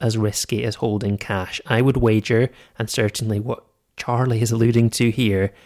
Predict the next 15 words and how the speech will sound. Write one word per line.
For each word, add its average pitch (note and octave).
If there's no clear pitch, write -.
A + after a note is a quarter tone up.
greater B2+
risk -
to -
your G#2
long-term G#2
wealth B2
creation, A2
financial A#2
security, G#2
opportunity, A#2
flexibility, A#2
freedom F3
in F3+
the F3+
future, A#2+